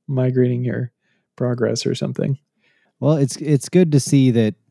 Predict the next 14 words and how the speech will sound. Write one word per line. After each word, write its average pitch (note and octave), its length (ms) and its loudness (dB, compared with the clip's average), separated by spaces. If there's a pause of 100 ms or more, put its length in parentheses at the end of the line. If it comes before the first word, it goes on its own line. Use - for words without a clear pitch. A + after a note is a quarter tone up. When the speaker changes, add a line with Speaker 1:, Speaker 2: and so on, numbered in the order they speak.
(720)
Speaker 2:
you A2+ 100 -4
know, F2 200 -2
we're F2 100 -4
getting G2 280 -4
rid F#2 140 -2
of E2+ 140 -4 (160)
one, F2+ 580 -4 (260)
<laughs> C3+ 300 2
getting D3 300 4
rid C3 160 6
of A2+ 160 -2
one G#2+ 380 0 (100)
unnecessary F#2+ 640 -4
launcher. F2 500 -4